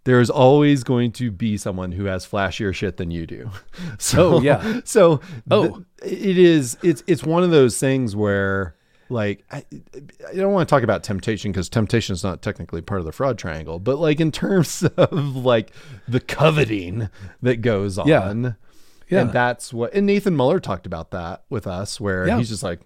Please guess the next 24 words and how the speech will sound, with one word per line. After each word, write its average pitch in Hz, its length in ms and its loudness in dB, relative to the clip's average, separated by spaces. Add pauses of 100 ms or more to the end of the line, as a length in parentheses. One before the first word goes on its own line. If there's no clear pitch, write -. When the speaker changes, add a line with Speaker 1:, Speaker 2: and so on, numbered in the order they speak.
Speaker 1:
he's 104 100 -8
Speaker 2:
He 117 60 2
Speaker 1:
like, 175 80 6
Speaker 2:
did. 117 180 -2
Speaker 1:
"I 120 120 -2
want 160 260 4
nice 131 220 0
shit," - 380 2 (100)
you 131 100 -4
know, 110 180 -2
like, 117 200 0
"I 120 120 0
liked 135 300 -2
money," 131 220 -4
Speaker 2:
Yeah. 160 160 4 (300)
Speaker 1:
you 127 100 0
know, 120 240 0 (340)
Speaker 2:
Yep. 135 180 6
Speaker 1:
and 135 360 0 (480)
I, 131 360 -2
I 131 140 -6
have 127 340 0 (260)
to 117 120 -2
believe 107 800 -2